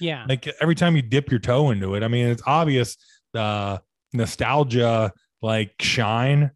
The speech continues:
Speaker 1: Yeah.
Speaker 2: that the prequels have gotten, 'cause we're hitting the twenty year,
Speaker 1: Oh, yeah.
Speaker 2: <clears throat> twenty-five.
Speaker 1: That's the, the funniest thing about growing old is, like,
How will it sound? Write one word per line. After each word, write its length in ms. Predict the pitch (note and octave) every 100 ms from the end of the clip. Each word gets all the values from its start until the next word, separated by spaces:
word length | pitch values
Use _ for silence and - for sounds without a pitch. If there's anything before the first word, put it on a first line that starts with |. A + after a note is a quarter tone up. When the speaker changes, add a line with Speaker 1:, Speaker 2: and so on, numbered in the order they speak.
| _ _
Speaker 1:
Yeah. 200 | F#3+ A3
Speaker 2:
that 80 | E3
the 60 | G#2
prequels 520 | - B2 A2 C#3+ C#3
have 160 | A#2+ G#2
gotten, 380 | G#2 A#2 C#3+ C#3+
'cause 160 | B2+
we're 140 | A#2 B2
hitting 200 | F#3 C#3+
the 80 | A2+
twenty 300 | - C#3+ B2+
year, 420 | B2+ C3 A#2 G2+ _
Speaker 1:
Oh, 180 | D4+ D4
yeah. 380 | C4+ C4 A3 C3+ C3+
Speaker 2:
<clears throat> 40 |
twenty-five. 420 | F3 D#3+ D3 C#3 B2
Speaker 1:
That's 380 | F4 E4+ C#4 F#3+ _ _ -
the, 60 |
the 60 | G#3+
funniest 360 | B3+ B3+ A3 F#3+
thing 160 | G#3
about 240 | F#3 E3+ D3
growing 280 | D#3+ D#3 C#3
old 260 | D3 C#3
is, 120 | C3 C#3
like, 320 | C3 B2+